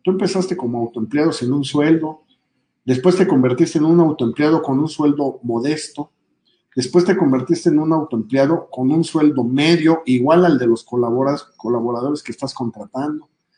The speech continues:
Y a lo mejor después te convertiste en un colaborador, en un autoempleado de tu negocio,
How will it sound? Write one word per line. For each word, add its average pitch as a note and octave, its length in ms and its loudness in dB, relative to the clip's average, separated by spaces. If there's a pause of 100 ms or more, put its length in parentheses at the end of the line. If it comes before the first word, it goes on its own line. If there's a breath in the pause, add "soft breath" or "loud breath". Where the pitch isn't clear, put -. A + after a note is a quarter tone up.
(260)
Y C#3+ 80 4
a D#3 60 4
lo E3 80 4
mejor A3 300 6
después - 640 2 (1500)
te C#3 120 -4
convertiste C#3+ 840 2
en C#3 100 0
un F3+ 160 2
colaborador, B2 720 0
en C#3 120 -2
un D#3 120 -2
autoempleado C#3+ 800 -2
de B2+ 100 0
tu A2 200 -12
negocio, A#2 460 -8